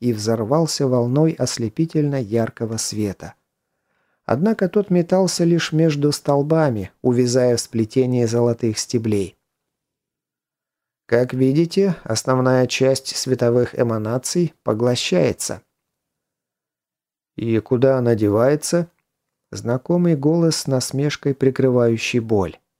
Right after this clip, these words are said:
"В какой-то степени растворяется, но большей частью перерабатывается нашими славными обжорками. Одним словом, ваш сарказм неуместен, Камаюн.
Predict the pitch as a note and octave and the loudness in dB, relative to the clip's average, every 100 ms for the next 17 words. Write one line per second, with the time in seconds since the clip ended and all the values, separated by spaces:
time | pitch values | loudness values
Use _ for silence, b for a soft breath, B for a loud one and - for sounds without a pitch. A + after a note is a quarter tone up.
0 | _ _ _ _ _ _ _ _ - - | _ _ _ _ _ _ _ _ -6 -4
1 | - A#2+ E3 G#3+ - - D3 D3+ D3+ D3+ | 0 0 2 0 0 0 0 2 2 4
2 | D3 C3+ - B2+ A#2+ A2 A#2+ D3 D3+ E3+ | 4 2 0 -2 0 2 2 0 -2 -2
3 | F3 - _ G#2+ G#2 G2+ D3 F#3+ - F3+ | -2 -2 _ -2 0 2 2 2 2 0
4 | D#3+ - D#3+ F3 - F3 E3 - D3+ D#3 | 2 2 2 0 -2 -2 0 0 2 4
5 | D3 C3+ D#3 D#3 D#3+ D#3 D3+ D3 B2+ C3+ | 4 2 2 2 2 2 0 -2 0 0
6 | D3 D3+ C#3+ C3 A#2+ B2 C3+ C3+ C3 C3 | 0 0 0 0 2 2 4 2 2 0
7 | B2+ B2 B2 D3+ D3+ - G2+ F#2+ - _ | 0 0 2 2 2 -2 -6 -6 -12 _
8 | _ _ _ - F#2+ G#2+ G#2 - B2 C3+ | _ _ _ -8 -6 -6 -6 -2 2 4
9 | C#3+ D3 A2+ A2+ A#2 - A#2+ - A#2 A#2+ | 4 2 2 2 0 0 -2 0 0 2
10 | B2+ B2+ - B2 B2 B2+ C3 F#3 F#3 - | 2 -4 -4 -2 2 2 2 2 0 -4
11 | G2+ - A2 G#2+ G#2 G#2 G2 | -6 -4 -4 -2 0 -2 -4